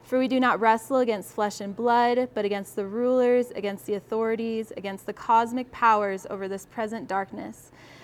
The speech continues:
against the spiritual forces of evil in the heavenly places. Therefore, take up the whole armor of God, that you may be able to withstand in the evil day, and having done all, to stand firm.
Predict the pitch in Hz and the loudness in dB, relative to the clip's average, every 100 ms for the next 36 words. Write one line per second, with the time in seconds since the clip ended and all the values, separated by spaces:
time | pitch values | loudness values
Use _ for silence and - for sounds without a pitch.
0 | - - 240 240 - 226 254 240 247 277 | -12 -2 0 0 -4 -4 4 4 4 -2
1 | - 240 233 220 214 - 220 196 196 190 | 0 0 -2 -4 -4 -4 -6 -2 -2 -2
2 | 202 196 214 196 196 190 - 196 190 - | -4 -8 -8 -8 -8 -10 -8 -10 -8 -12
3 | - - - - - - - - - 240 | -12 -16 -20 -20 -20 -20 -20 -2 2 4
4 | 247 247 247 247 262 254 240 - 277 277 | 4 2 2 2 2 0 -4 2 4 6
5 | - 240 233 226 214 208 196 190 190 190 | 6 4 4 0 -6 0 2 2 -2 -10
6 | - - 214 240 240 240 233 220 220 220 | -12 -6 -2 0 0 2 4 4 0 -6
7 | - 208 233 254 - 254 233 220 226 - | -8 0 4 4 2 -4 -2 -2 -2 -4
8 | 208 208 220 240 233 208 202 - 208 208 | -6 -6 0 0 0 0 0 -2 -2 -2
9 | 202 208 208 208 247 196 190 190 - 208 | -2 -4 -2 -2 0 0 0 -2 -8 -14
10 | - 208 196 190 202 202 196 | -8 -6 -6 -8 -10 -10 -12